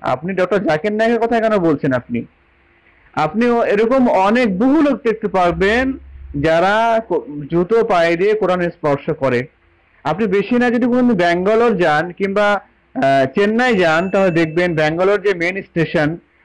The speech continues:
বা চেন্নাই যে মেইন স্টেশন, সেখানে দেখবেন যে অনেক পুরুষ মহিলারা, যারা মুসলিম, ভালো পরেশগার পুরুষ মহিলারা স্টেশনে বসে আছেন, ট্রেন ধরবেন, ট্রেনে, মানে, ট্রেন আসতে লে-, লেট আছে, তো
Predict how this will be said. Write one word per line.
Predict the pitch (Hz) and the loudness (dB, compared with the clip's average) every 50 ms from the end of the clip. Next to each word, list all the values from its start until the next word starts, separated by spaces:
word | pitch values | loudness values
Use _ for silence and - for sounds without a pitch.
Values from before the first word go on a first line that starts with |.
| _ - | _ -4
বা | 151 156 | -2 -2
চেন্নাই | 156 196 196 190 202 208 220 233 226 | 0 0 -2 0 0 0 0 0 0
যে | 220 220 | 0 0
মেইন | 202 208 202 208 196 | 0 0 0 0 -2
স্টেশন, | - - 180 170 - 196 180 - | -2 -2 -4 -2 0 -2 -2 -2
সেখানে | - 190 190 185 | -2 0 0 0
দেখবেন | 170 165 170 165 165 190 196 185 | 0 0 0 0 0 -2 -2 0
যে | 175 | 0
অনেক | 180 165 165 180 190 214 240 254 254 247 247 - _ _ _ _ _ _ _ | 0 2 2 0 0 0 0 0 0 -2 -6 -12 _ _ _ _ _ _ _
পুরুষ | - 190 214 240 254 226 - - - - | -2 0 2 2 2 0 -2 -6 -12 -6
মহিলারা, | 170 170 180 196 226 233 220 185 165 165 160 156 | -4 -2 0 2 2 2 2 2 2 2 2 2
যারা | 151 170 170 170 | 2 2 0 0
মুসলিম, | 180 190 185 - - 220 226 226 202 | 0 0 -2 -2 -2 -2 0 0 0
ভালো | 175 156 156 165 190 214 220 226 220 220 - _ _ _ _ - | 0 0 0 2 2 2 2 2 0 -2 -6 _ _ _ _ -4
পরেশগার | - 175 185 208 202 208 214 233 226 | -2 0 2 2 0 2 0 0 0
পুরুষ | 226 214 214 208 208 208 | 2 2 0 0 0 0
মহিলারা | 196 185 185 202 190 175 160 151 156 160 175 208 220 226 - - _ _ _ _ - - | 0 0 2 2 2 2 2 2 2 2 2 0 -2 -4 -8 -14 _ _ _ _ -4 -4
স্টেশনে | 170 - _ - 226 220 - 240 247 240 | -4 -4 _ -4 -4 0 0 0 0 2
বসে | 202 214 220 214 254 240 | 2 0 0 2 0 0
আছেন, | 233 240 247 240 220 | 0 0 0 0 0
ট্রেন | - - 226 233 233 226 | 0 0 0 0 2 2
ধরবেন, | 208 220 226 214 208 233 233 226 208 170 151 160 | 2 0 0 0 0 0 0 0 -2 -4 -8 -12
ট্রেনে, | - - 208 208 220 233 220 208 151 87 101 151 | -8 -2 0 0 2 2 0 -2 -2 -4 -6 -4
মানে, | 170 170 165 | -2 -2 -2
ট্রেন | 170 214 220 220 220 | 0 0 0 0 0
আসতে | 220 220 - 240 202 | 0 -2 -2 -2 -2
লে-, | 180 165 190 202 190 170 | 0 0 0 0 0 0
লেট | 170 180 214 214 233 | 0 2 2 2 2
আছে, | 214 214 214 - 247 247 254 254 254 _ _ _ _ _ _ _ _ _ _ _ _ | 0 0 0 0 0 0 -2 -2 -6 _ _ _ _ _ _ _ _ _ _ _ _
তো | - 233 | 0 2